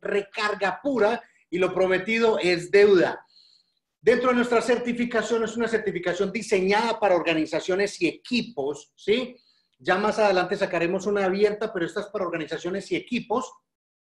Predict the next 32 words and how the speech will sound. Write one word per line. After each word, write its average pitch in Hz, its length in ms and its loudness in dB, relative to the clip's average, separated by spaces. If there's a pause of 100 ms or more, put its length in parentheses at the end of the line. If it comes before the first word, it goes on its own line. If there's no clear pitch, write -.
(560)
Y 170 80 -6
lo 185 120 0
que 196 100 0
buscamos 214 600 -2
para 180 440 0
ti, 262 200 -2
lo 175 140 0
que 180 140 -2
queremos 208 380 -2
puntualmente 226 880 0
para 180 360 -2
ti 247 240 -2
como 175 320 2
líder 233 460 4
de 185 80 2
equipo 180 640 0 (260)
y 170 120 -8
como 185 260 -4
participante 190 680 -4
de 220 100 2
un 214 140 -2
equipo 226 560 -2 (260)
es, 214 480 2
uno, 247 320 4
a 156 80 0
través 190 220 2
de 240 60 -4
esta 240 160 -4
certificación, 196 680 -4
que 202 120 -2
duermas 240 600 0
tranquilo 196 1080 0